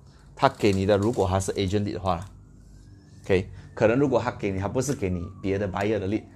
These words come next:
他给你同行的lead，就是他给你别的agent的lead。OK，这样你有他电话号码了。你们知道吗？你们可以把人家的电话号码捆包起来，变成一个Excel sheet，然后upload去Facebook了。那就是这个可以变成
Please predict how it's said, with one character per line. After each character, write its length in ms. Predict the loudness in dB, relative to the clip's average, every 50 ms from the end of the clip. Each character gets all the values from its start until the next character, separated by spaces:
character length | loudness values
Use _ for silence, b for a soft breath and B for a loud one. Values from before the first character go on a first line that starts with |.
| -16 -4
他 120 | -2 -2 0
给 140 | 0 0
你 160 | -2 -2 -2 -4
同 260 | -4 -4 -4 -4 -2
行 200 | -2 -2 0 0
的 100 | 2 2
lead， 180 | 2 0 -2 -4
就 100 | -6 -6
是 220 | -4 -2 -4 -4 -6 -6
他 100 | -6 -6
给 100 | -4 -4
你 80 | -6 -6
别 220 | -4 -2 -2 0
的 80 | 0 -2 -4 -4
agent 340 | -4 -2 -2 0 0 -2 -2
的 80 | -2 -2
lead。 140 | -4 -6 -8 -12 -20 -20 _ _ _ _ _ _ _ _ _ -12
OK， 280 | -8 -6 -6 -6 -6 B B B B B B 4
这 100 | 4 6
样 60 | 6
你 80 | 4
有 100 | 4 4
他 100 | 2 2
电 160 | 2 2 0 0
话 80 | 2
号 120 | 2 2 0
码 120 | -2 -4
了。 120 | -8 -12 -14 -16 -20 -20 _ _ _ _ b b b b b -8
你 100 | -6 -4
们 120 | -4 -4 -6 -6
知 160 | -6 -2 -2
道 120 | 0 0
吗？ 200 | -2 -4 -6 -8 -8
你 120 | -6 -4
们 180 | -2 -2 -4 -4
可 160 | -2 0 2
以 100 | 2 2
把 340 | 2 2 2 2 2 2 2
人 200 | 2 2 0 2
家 140 | 2 0 0
的 60 | 0
电 120 | 0 -2 -4
话 120 | -4 -4
号 120 | -4 -4 -4
码 220 | -4 -4 -6 b b b b b b _
捆 260 | -2 0 0 0 2
包 220 | 4 6 6 6 4
起 160 | 2 0 0
来， 120 | 0 0
变 220 | 0 2 0 0 0
成 180 | -2 -4 -6
一 80 | -6 -2
个 300 | 2 4 4 4 4 0 -4 -10 -10
Excel 280 | -10 -4 0 0 0 0
sheet， 240 | 0 -2 -4 -6 -6 -6
然 140 | -6 -4
后 100 | -4 -4 -4 -6
upload 240 | -6 -4 -4 -4
去 140 | -4 -4 -4
Facebook 320 | -4 -4 -4 -4 -6 -6 -6
了。 100 | -8 -10 -14 _ _ _ b b b b b b
那 100 | -8 -8 -8 -6
就 140 | -4 -4 -2
是 120 | -2 -4
这 160 | -6 -4 -2
个 140 | 0 0 0
可 100 | 0 -2
以 40 | -2
变 200 | -2 -2 -2 -2
成 300 | -2 -2 0 0 -2